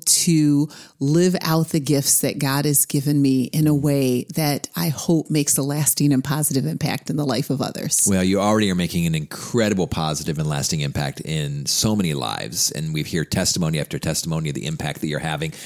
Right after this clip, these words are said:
Speaker 2: Even off the camera a few minutes ago, we were talking about even who you've mentored and even people that have kind of, uh, followed in your footsteps and some of the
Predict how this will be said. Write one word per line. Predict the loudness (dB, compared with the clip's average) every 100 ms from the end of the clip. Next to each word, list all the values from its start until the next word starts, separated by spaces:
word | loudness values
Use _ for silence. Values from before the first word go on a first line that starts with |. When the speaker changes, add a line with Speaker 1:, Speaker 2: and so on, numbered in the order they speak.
| -14 -2
Speaker 2:
Even | 2
off | 2 0
the |
camera | 0 0 2
a | 0
few | 0 2
minutes | 2 0
ago, | 0 0
we | 0
were | 0
talking | 0 -2 -2 -4 -6 -12 -20 -10
about | -4 0 0
even | 0 0
who | 2 4
you've | 4 4 2
mentored | 0 0 0 0
and | 2
even | 0 -2 -2
people | -4 -2 -2
that | -2 -4 -8 -20 -10
have | -8 -2
kind | -2 -2
of, | -4 -10 -12
uh, | -14 -14 -16
followed | -4 0 2 2
in | 2 0
your | 0
footsteps | 0 0 0 -2 -2
and | 0
some | 0 0
of |
the | 0 -2